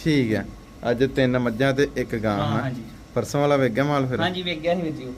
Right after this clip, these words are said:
Speaker 1: ਠੀਕ ਹੈ।
Speaker 2: ਹਾਂਜੀ।
Speaker 1: ਤੇ ਚਲੋ ਸ਼ੁਰੂ, ਅੱਜ ਫੇਰ ਨੀਲੀ, ਨੀਲੀ ਦੀਆਂ ਇਕੱਠੀਆਂ ਕਰ ਲਈਆਂ ਵਾਂ।
Speaker 2: ਨੀਲੀ ਦੀਆਂ ਵੀਰ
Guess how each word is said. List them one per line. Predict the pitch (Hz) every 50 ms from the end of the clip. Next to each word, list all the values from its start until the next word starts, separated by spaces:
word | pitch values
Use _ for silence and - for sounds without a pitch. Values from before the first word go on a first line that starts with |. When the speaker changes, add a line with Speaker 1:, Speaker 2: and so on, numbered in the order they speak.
| - - - -
Speaker 1:
ਠੀਕ | - 143 135 127 113 104 104
ਹੈ। | 101
Speaker 2:
ਹਾਂਜੀ। | 101 120 120 104 - - - - -
Speaker 1:
ਤੇ | 127
ਚਲੋ | 131 135 131 143 151 147 - - - - - - - -
ਸ਼ੁਰੂ, | - 127 135 - - 127
ਅੱਜ | 127 117 131 135
ਫੇਰ | 135 135 139 143
ਨੀਲੀ, | 160 151 139 135 143 147
ਨੀਲੀ | 143 143 143 139 135 127 131 127
ਦੀਆਂ | 123 143 156
ਇਕੱਠੀਆਂ | 151 151 147 - 147 147 147
ਕਰ | 147 143 123
ਲਈਆਂ | 117 113 127 127 123
ਵਾਂ। | 110 -
Speaker 2:
ਨੀਲੀ | 147 151
ਦੀਆਂ | 143 156 160 156 151
ਵੀਰ | 139 127 123 127